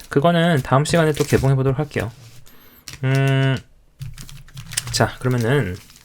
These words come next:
뭐부터 개봉을 할까요? 이십오 주년부터 개봉을 할까요? 이십오 주년부터 그러면 바로 개봉을 해보도록 할게요. 얘가 주인공이니까 이렇게 생겼습니다.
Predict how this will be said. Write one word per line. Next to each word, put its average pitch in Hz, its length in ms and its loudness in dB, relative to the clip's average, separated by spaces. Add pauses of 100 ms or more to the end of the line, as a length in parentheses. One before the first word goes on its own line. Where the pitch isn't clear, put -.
(100)
뭐부터 165 420 2
개봉을 107 320 -2
할까요? 123 360 -4 (840)
이십오 151 320 6
주년부터 170 500 0
개봉을 120 300 -2
할까요? 156 420 -2 (1120)
이십오 113 500 2 (120)
주년부터 127 680 0
그러면 107 500 -2
바로 104 200 -4
개봉을 90 320 -4
해보도록 101 280 -4
할게요. 98 300 -12 (2500)
얘가 113 160 4
주인공이니까 95 680 -4 (480)
이렇게 139 240 0
생겼습니다. 101 580 -6